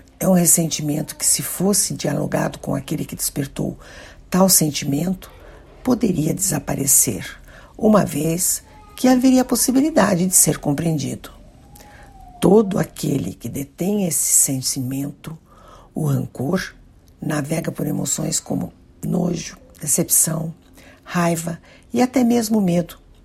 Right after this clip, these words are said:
Emoção esta que foi desencadeada por uma injúria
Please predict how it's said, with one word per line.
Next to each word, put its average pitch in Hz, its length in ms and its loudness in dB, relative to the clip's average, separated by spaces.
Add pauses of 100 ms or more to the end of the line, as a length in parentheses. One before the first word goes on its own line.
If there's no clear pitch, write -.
(460)
Emoção 160 500 2
esta 170 420 2
que - 140 -10
foi 165 180 -4
desencadeada 170 920 -4
por 202 180 -10
uma 240 160 2
injúria 180 760 -2